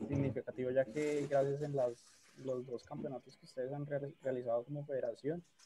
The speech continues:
hemos podido llegar a la final. Eh, no ha sido fácil en el sentido que me ha costado mucho poder llegar a esa primera posición, que he tenido mucha oportunidad de poder hacerlo, pero siempre hay como un límite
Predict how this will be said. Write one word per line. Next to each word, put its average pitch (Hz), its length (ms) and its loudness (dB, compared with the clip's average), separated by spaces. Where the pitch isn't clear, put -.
hemos 123 240 -2
podido 123 460 2
llegar 120 300 4
a - 20 2
la 131 160 2
final. 127 380 0
Eh, 131 640 4
no 127 180 2
ha 123 80 2
sido 147 340 2
fácil 151 520 2
en 151 120 -4
el 143 160 -2
sentido 123 400 -2
que 139 80 -2
me 139 80 0
ha 123 60 0
costado 139 640 2
mucho 147 600 -4
poder 123 280 -2
llegar 127 180 2
a 131 80 2
esa 123 80 -6
primera 123 280 -4
posición, 120 680 -4
que 123 260 0
he 123 40 0
tenido 131 300 0
mucha 135 460 -2
oportunidad 131 500 -2
de 135 80 -2
poder 123 220 0
hacerlo, 127 480 -2
pero 117 440 -2
siempre 120 300 -2
hay 120 60 -2
como 131 180 0
un 117 120 -2
límite 123 540 -2